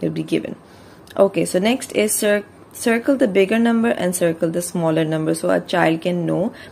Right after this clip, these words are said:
how, how much each number's quantity carry. Okay, next one is odd and even. Put a picture over here so you can see how is it done in Montessori level. Next is introduction of time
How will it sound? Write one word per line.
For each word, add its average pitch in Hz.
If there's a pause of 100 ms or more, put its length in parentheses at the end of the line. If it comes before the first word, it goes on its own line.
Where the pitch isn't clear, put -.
(200)
how, 240 (300)
how 208
much 220
each 220
number's 180
quantity 165
carry. - (320)
Okay, 254 (1200)
next 226
one 262
is 254
odd 185
and 214
even. 175
Put -
a 214
picture 208
over 202
here 208
so 202
you 170
can 175
see 175
how 160
is 165
it 170
done 156
in 156
Montessori 208
level. 185 (320)
Next 269
is 233
introduction 196
of 214
time 175